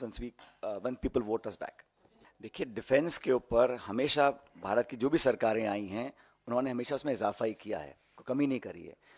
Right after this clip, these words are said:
और मुझे लगता है कि देश की पहली प्राथमिकता हमारी डिफेंस का होना चाहिए, क्योंकि बजट का बहुत ज़्यादा डिटेलिंग नहीं आती है। लेकिन अब देखो, जैसे जो <clears throat> पहले तनख्वाह थी, लगभग साठ हज़ार रुपये की थी, अब अग्निवीर जो होगा, उसको मिलेंगे पैंतालीस हज़ार रुपये,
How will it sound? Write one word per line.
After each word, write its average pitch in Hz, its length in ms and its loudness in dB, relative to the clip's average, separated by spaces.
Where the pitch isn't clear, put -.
और 120 80 2
मुझे 127 220 2
लगता 147 260 6
है 147 40 4
कि 151 100 0
देश 127 240 2
की - 100 -4
पहली 127 280 2
प्राथमिकता 127 560 2
हमारी 113 280 -4
डिफेंस 117 400 -6
का - 120 -16
होना 113 180 -2
चाहिए, 95 400 -8
क्योंकि 113 200 -4
बजट 143 400 8
का 156 200 4
बहुत 123 280 0
ज़्यादा 139 200 6
डिटेलिंग 135 440 0
नहीं 139 200 4
आती 110 280 -2
है। 123 160 -10
लेकिन 139 180 2
अब 135 80 0
देखो, 143 220 0
जैसे 147 280 0
जो 156 380 0
<clears throat> - 40 -4
पहले 139 600 2
तनख्वाह 147 380 2
थी, 147 300 -6
लगभग 131 300 2
साठ 135 300 6
हज़ार 135 140 4
रुपये 117 180 -4
की 101 140 -10
थी, 117 220 -14
अब 123 260 -2
अग्निवीर 147 420 -2
जो 143 160 -2
होगा, 123 460 -2
उसको - 260 -8
मिलेंगे 127 400 -4
पैंतालीस 113 420 -4
हज़ार 101 200 -6
रुपये, 90 240 -16